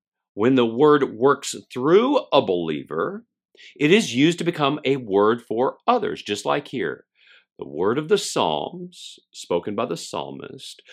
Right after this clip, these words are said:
was known and spoken by the word Jesus,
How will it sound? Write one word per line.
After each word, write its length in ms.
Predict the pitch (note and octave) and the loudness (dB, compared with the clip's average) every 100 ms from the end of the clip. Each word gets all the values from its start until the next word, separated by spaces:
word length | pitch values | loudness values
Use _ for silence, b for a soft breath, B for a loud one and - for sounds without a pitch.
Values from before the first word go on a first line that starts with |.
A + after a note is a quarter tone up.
| B | B
was 220 | A#2 A#2+ A#2 | -2 0 2
known 320 | A2+ A#2+ D3 | 2 2 0
and 100 | D#3+ | -4
spoken 480 | - A2+ G2+ A2+ B2 | -2 0 0 -2 -6
by 240 | F#2 F#2+ G2+ | -2 -2 0
the 140 | B2+ | -2
word 540 | A#2 F2+ E2+ E2 - - | -4 0 0 0 -4 -14
Jesus, 1000 | - F2+ C#2+ B1 C2+ G1+ G1+ - - - | -10 -8 -8 -12 -16 -14 -12 -10 -10 -12